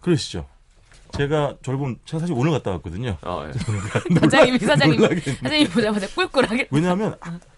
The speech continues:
Speaker 1: 이 집이 오후 다섯 시 에 문을 여는데 제가 다섯 시 일 분에 가가지고 혼자서
Speaker 2: 네.
Speaker 1: 사진을 찍어야 되잖아요. 제 카메라 크지 않아요.
Speaker 2: <laughs> 다음에 가시죠.
Speaker 1: 저 인간은 뭔가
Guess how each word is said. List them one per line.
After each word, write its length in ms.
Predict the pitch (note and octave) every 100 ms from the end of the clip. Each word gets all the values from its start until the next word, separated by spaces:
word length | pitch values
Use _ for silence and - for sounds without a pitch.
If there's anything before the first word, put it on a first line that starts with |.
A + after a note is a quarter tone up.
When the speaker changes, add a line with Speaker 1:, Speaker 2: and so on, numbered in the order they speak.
| -
Speaker 1:
이 160 | D3
집이 360 | D#3 F3 E3+ D#3+
오후 200 | C3 D#3
다섯 180 | C3+ B2
시 120 | C#3+
에 40 | C3+
문을 200 | G#2+ A#2
여는데 220 | G2+ A2
제가 140 | G#2+
다섯 240 | A2 - -
시 140 | - -
일 200 | B3+ C4
분에 240 | A#3+ G3
가가지고 440 | A#2+ F#2 F#2 E2+ E2+
혼자서 800 | A3 A#3 A3+ C#3 G2+ F#2+ A2+ F2 - - -
Speaker 2:
네. 160 | - - D#3+
Speaker 1:
사진을 260 | A#3 C4
찍어야 160 | - A#3+
되잖아요. 420 | G3+ D3 G2 G2
제 80 | -
카메라 220 | D#3 F3+ -
크지 240 | - B3
않아요. 420 | G#3 A#2 A2+ C#3 - G#3
Speaker 2:
<laughs> 140 | - -
다음에 220 | B2 D3+
가시죠. 360 | C3 - - -
Speaker 1:
저 160 | A2 C3+
인간은 420 | E3 F3+ G#3 B2+
뭔가 420 | F#2+ G2+ D#3+ G#3+